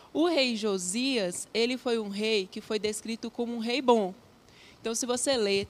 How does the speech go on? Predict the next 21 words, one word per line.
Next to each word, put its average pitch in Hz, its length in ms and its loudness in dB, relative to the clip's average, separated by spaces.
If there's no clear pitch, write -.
todo 311 260 2
o 294 60 -2
livro 247 260 -2
de 226 200 -4
Reis, 180 540 -4
primeira 233 420 2
e 302 60 -2
segunda, 214 720 -4
você - 180 -4
vai 208 200 2
ver 208 160 -4
assim, 220 320 -4
uma 190 160 -4
montanha 240 480 -2
russa. 175 440 -4
Tal 240 240 2
rei 262 400 2
era 226 240 0
mau, 202 400 -2
tal 233 200 4
rei 254 360 2